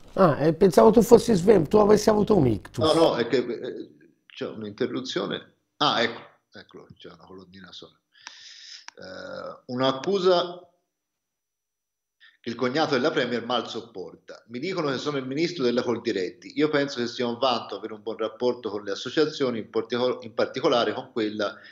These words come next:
Speaker 2: che quest'anno compie ottanta anni", ha spiegato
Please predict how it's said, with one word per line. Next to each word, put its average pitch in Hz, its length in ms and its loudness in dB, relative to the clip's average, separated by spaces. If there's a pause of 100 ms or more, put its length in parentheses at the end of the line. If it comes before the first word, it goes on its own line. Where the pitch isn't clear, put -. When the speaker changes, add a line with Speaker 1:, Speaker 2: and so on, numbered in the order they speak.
(140)
Speaker 2:
che - 140 -8
quest'anno 110 500 -2
compie 95 300 -8
ottanta 87 420 -12
anni", 87 320 -20
ha 92 120 -14
spiegato 101 680 -2